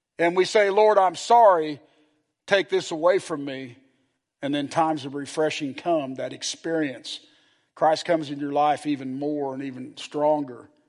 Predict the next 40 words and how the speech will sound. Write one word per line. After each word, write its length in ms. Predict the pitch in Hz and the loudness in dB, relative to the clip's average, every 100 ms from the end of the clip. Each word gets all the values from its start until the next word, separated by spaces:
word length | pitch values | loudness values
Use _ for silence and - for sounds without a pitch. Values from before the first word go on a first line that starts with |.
| - | -18
in 140 | 135 | -14
your 160 | 127 127 | -10 -6
life. 380 | 143 143 - - _ _ _ _ | -6 -8 -12 -18 _ _ _ _
And 80 | 139 | -2
the 60 | 165 | 0
reason 240 | 220 202 | 2 2
I 80 | 175 | 0
say 260 | - 214 | 2 2
that 220 | 185 156 - | 4 2 0
to 80 | 165 | -4
you 140 | 160 | -4
today 420 | 147 139 151 156 | -2 0 2 2
is 140 | 151 156 | 0 2
I 140 | 196 | 0
believe 260 | 180 175 151 | 2 0 0
the 80 | |
Lord 260 | 143 170 165 | 2 2 0
has 100 | 139 | -6
spoke 360 | - 160 156 - | -2 0 0 -6
to 80 | |
you 220 | 143 151 151 | -6 -6 -6
today. 480 | 139 139 156 139 - _ _ _ _ _ _ _ _ _ _ _ - _ _ _ _ _ _ _ _ _ | -6 -2 -2 -2 -12 _ _ _ _ _ _ _ _ _ _ _ -20 _ _ _ _ _ _ _ _ _
Either 140 | 151 160 | -2 2
that 180 | 170 160 | 4 2
or 40 | |
you're 140 | 165 | -4
perfect. 540 | 156 165 160 - - - - _ _ _ _ _ _ _ _ _ _ _ _ _ _ _ _ _ _ _ | -2 0 0 -4 -20 -20 -20 _ _ _ _ _ _ _ _ _ _ _ _ _ _ _ _ _ _ _
Half 180 | 160 170 | -2 0
time 240 | - 180 165 | 2 2 4
when 100 | 165 | 2
I'm 160 | 160 | 0
preaching, 420 | - 180 185 135 | 0 -2 -2 -4
I'm 180 | 143 165 | -4 -4
repenting 540 | 143 - 180 170 143 139 | -6 -4 -2 0 0 -2
as 140 | 127 | 0
I 120 | 147 | 0
pre-, 240 | 143 190 180 | 0 -4 0
or 100 | 156 | 0
as 140 | 143 | 2
I 260 | 151 147 | 2 2